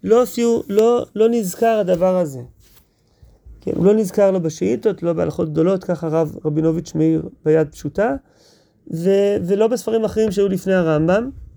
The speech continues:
ולכן הוא אומר, אז כנראה שהדבר הזה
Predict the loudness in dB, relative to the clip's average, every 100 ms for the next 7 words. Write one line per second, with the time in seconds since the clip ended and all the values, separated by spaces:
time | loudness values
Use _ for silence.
0 | -20 -20 -20 -14 -4 -4 0 0 2 2
1 | 2 0 -4 -4 -2 -2 -2 -2 0 0
2 | 0 -2 -2 -2